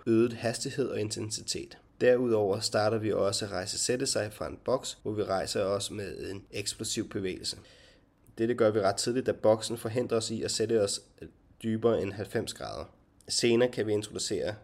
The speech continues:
lavere bokse. I starten er der også mange patienter, der bruger en skinne og har restriktioner til at ikke må gå under halvfems grader. Derudover starter vi nogle lette wall drills hold samt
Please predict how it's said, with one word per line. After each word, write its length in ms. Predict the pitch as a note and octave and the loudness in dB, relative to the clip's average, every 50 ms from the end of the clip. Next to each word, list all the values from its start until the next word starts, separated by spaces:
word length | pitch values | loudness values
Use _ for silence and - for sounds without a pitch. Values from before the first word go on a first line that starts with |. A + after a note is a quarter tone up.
| - _ _ _ _ _ _ | -18 _ _ _ _ _ _
lavere 400 | G#2 G#2 G2+ G#2 G#2+ A#2 A2+ A2 - | -8 -4 -2 2 4 4 4 4 2
bokse. 300 | F#2 D#2+ D#2 - - - - - - _ _ - | 0 0 0 -4 -10 -12 -14 -16 -20 _ _ -10
I 40 | - | -6
starten 320 | - - A#2+ A#2 A#2 B2 | 0 2 2 4 4 4
er 60 | A#2 | 4
der 80 | A2 A2 | 4 4
også 160 | G#2 G#2 A2+ | 4 2 2
mange 160 | G#2+ G#2 A2 | 0 0 0
patienter, 400 | A2 B2+ A#2 - B2 A2+ F#2 F#2 | -2 -4 -2 0 0 0 0 0
der 160 | G2+ G2+ G2 G2+ - - _ | -2 -4 -4 -6 -8 -14 _
bruger 180 | - G2+ G#2 G#2 | -4 -2 0 0
en 60 | G2 | 0
skinne 460 | F#2+ - - A2+ A2+ B2 C#3+ D#3 D3 C#3+ - | -2 -2 -2 0 0 2 0 0 -2 -6 -10
og 340 | B2 A2+ G2+ G2 F#2+ A#2 A2 - - - - | -8 -4 -4 -2 -4 -4 -6 -10 -16 -20 -10
har 180 | - A#2 G#2+ | -6 -4 -4
restriktioner 580 | G#2 G#2 G2 - - - - - C3 A#2+ G2+ A2+ | -2 -2 -4 -6 -6 -6 -2 0 0 0 0 -2
til 320 | A2+ - - A#2 F2+ G#2+ G#2+ - - - _ _ | -4 -4 -4 -4 -4 -4 -6 -10 -16 -20 _ _
at 120 | - A2+ G2+ | -6 -6 -2
ikke 240 | F2+ A#2 A#2 B2 A#2 | -2 0 2 2 4
må 160 | A#2 A2 G#2 | 4 4 4
gå 180 | G#2+ A2 G#2 | 4 4 2
under 260 | - - G#2+ G2 F#2+ G2+ | 4 2 0 0 -2 -4
halvfems 380 | G2+ G#2 - - G2+ - - | -6 -6 -4 -4 -4 -4 -6
grader. 260 | - - - - B1+ - - - _ _ _ _ _ _ - - | -8 -10 -10 -10 -10 -12 -16 -20 _ _ _ _ _ _ -8 -2
Derudover 320 | - B2 C3 C3+ C3 B2 A2+ | 0 2 2 4 4 4 2
starter 360 | - - G#2+ G#2 G#2+ G#2+ A2+ | 2 2 2 4 4 2 2
vi 140 | A2+ G#2 G#2 | 0 0 0
nogle 300 | G#2+ G#2 G2+ G2+ G2+ G2 | 0 0 2 2 0 -2
lette 380 | G2 G2+ G2+ G#2 A2 A#2+ A2+ - - - - - _ _ - | 0 0 0 2 2 0 -2 -6 -10 -20 -20 -20 _ _ -2
wall 300 | G2+ G#2 G2+ G#2+ A#2 B2 | 2 6 6 8 6 6
drills 440 | A#2 A#2 G#2 A2 A2 A2+ A2+ - - | 4 2 2 4 4 4 2 0 -4
hold 380 | - - A2+ A2+ B2+ D3 D#3+ - - - _ _ _ _ - | 0 2 2 4 4 2 -2 -6 -12 -20 _ _ _ _ -6
samt 380 | - - A2 G#2 G#2 F#2 G2+ | -4 -2 -2 -4 -4 -6 -10